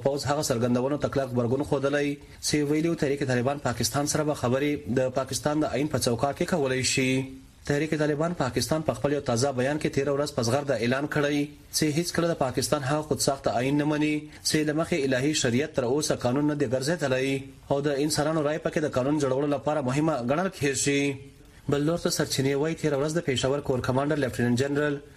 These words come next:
فیض حمید د جنوبي وزیرستان د سفر پر مهال په اسمان منزل سیمه کې د پوځي څمړې په جوړولو د روان کار جاج اخیستی او د علاقې په امنیت یې د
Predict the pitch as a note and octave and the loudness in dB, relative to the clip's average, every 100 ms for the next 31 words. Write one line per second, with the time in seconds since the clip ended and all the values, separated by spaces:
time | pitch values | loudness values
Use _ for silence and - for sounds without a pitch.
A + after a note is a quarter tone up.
0 | - - C#3+ B2+ C#3 D3 D#3+ E3 D3+ B2+ | -12 -2 0 2 0 0 0 0 2 2
1 | D3 C3 B2+ A#2+ D3+ D3+ A#2+ A#2+ C#3+ C3 | 0 0 0 0 0 2 0 0 0 0
2 | A#2+ B2 D3 D3+ B2 A2+ C3+ C#3 C3 A#2+ | 0 0 0 0 -2 0 0 2 2 2
3 | A#2+ C3 C#3+ C#3+ D3 D3 C#3+ - - - | 2 2 0 0 0 0 -2 -8 -18 -2
4 | D3+ D3+ D#3 D#3 D3+ D3+ E3 - C#3+ B2+ | -2 0 0 0 0 0 0 0 0 2
5 | C3+ D#3+ D#3 B2+ C#3 D3 C#3+ B2+ A#2 C#3+ | 2 2 0 0 0 -2 -2 -2 0 -2
6 | C#3+ D3 - D3 - D3 C3 A#2+ A#2+ B2 | 0 -4 -2 -2 0 0 2 2 2 0
7 | B2 D3+ C3+ B2 B2+ C#3 D3 D3 D3 D3 | 0 -2 0 0 0 0 0 0 0 -4
8 | - - | -14 -2